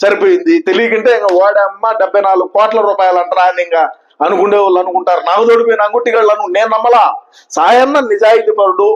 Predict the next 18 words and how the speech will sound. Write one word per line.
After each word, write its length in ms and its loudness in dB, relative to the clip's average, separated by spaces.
సరే 160 0
పది 240 0
రూపాయలు 240 0
డబ్బులు 320 0
తీసుకున్నప్పటికీ 720 -2
సాయన్న 340 0
మంచోడే, 580 0
ఒక 140 0
జర్నలిస్ట్ 360 0
ముసుగులో 460 0
బ్రహ్మాండంగా 580 0
ఆర్థికంగా 420 0
అయితే 240 0
నిలదొక్కున్నాడు 800 -2
అని 220 -2
నేను 200 0
అనుకున్నా. 380 0
కానీ 560 0